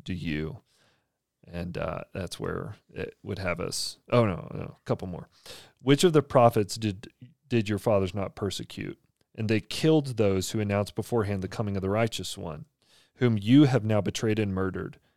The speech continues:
you who received the law as delivered by angels and did not keep it. Okay. So out of all of that section, um, the way that they're guiding the listeners to think,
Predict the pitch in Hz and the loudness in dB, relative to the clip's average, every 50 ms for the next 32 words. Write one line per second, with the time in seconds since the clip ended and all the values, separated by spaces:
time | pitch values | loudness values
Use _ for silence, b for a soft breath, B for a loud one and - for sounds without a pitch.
0 | _ _ _ - 120 117 120 123 113 127 120 107 107 - - 123 117 117 113 127 | _ _ _ -2 2 4 6 6 6 4 2 2 0 0 0 0 0 0 2 0
1 | 127 123 110 101 95 92 90 87 - - _ - - 107 101 95 - 107 104 98 | 2 4 4 4 4 2 0 -2 -4 -8 _ -4 -2 -2 -2 -2 -2 -2 -2 0
2 | 98 107 104 113 127 117 110 113 110 - - 104 98 92 92 92 87 85 85 - | 2 0 2 2 0 2 2 0 0 0 -2 -4 -4 -4 -4 -4 -4 -4 -4 -6
3 | - - - 101 95 87 98 101 95 80 95 95 92 85 - - - - - - | -10 -8 -6 -6 -4 0 0 0 0 0 -2 -4 -4 -4 -6 -8 -14 -18 -14 -14
4 | - - - - - - _ - 104 - - - 208 - - _ _ B B B | -14 -12 -12 -12 -14 -14 _ -12 -10 -10 -6 -4 -4 -4 -6 _ _ B B B
5 | B B B B B B B B B - 165 143 120 107 - - 139 151 151 143 | B B B B B B B B B 8 10 10 10 8 6 4 4 6 6 6
6 | 131 - - 147 175 208 214 196 147 165 160 156 135 - - 151 147 147 - - | 4 6 8 10 12 12 12 12 10 8 6 6 6 4 4 4 4 4 2 0
7 | - 98 92 90 95 95 98 b b b b b b b b b b b - 117 | 0 0 0 -2 -4 -6 -8 b b b b b b b b b b b 4 6
8 | 117 113 113 107 113 - 117 117 117 131 131 139 131 120 - 139 123 104 104 110 | 8 8 8 6 2 0 2 4 8 8 8 8 6 4 4 4 6 8 8 8
9 | 113 123 123 120 113 113 107 95 98 - - - 139 120 113 107 104 104 101 101 | 8 8 6 6 4 2 0 0 -2 -6 -10 -8 -2 2 2 4 4 4 2 0
10 | 98 - - - 123 120 127 127 120 113 - 123 104 90 - - 101 - - - | -2 -6 -14 -20 -18 -4 2 4 4 4 4 2 0 0 0 -2 -4 -6 -4 0
11 | 135 127 104 95 87 - | 0 2 2 2 -2 -4